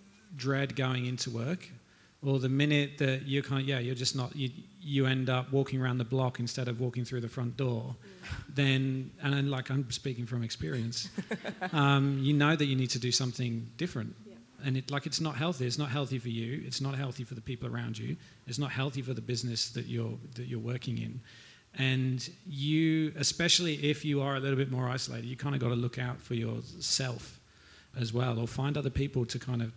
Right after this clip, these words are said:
Speaker 1: to look out for you. But I think our workplaces and our industry does a terrible job at that.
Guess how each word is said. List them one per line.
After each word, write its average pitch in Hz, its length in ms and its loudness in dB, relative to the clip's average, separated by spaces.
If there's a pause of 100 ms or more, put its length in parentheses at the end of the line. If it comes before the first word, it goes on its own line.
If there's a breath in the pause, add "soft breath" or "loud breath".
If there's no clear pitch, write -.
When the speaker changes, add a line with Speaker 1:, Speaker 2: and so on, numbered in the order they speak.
(120)
Speaker 1:
to 123 80 -8
look 117 220 -4
out 117 140 -4
for 123 220 -6
you. 113 160 -4
But 120 160 -2
I 131 60 2
think 139 200 2 (480 loud breath)
our 160 160 6
workplaces 147 760 6
and 127 100 0
our 123 100 0
industry 135 300 2
does 117 180 2
a 117 40 0
terrible 127 340 0
job 117 260 -4
at 117 80 -6
that. 117 180 -8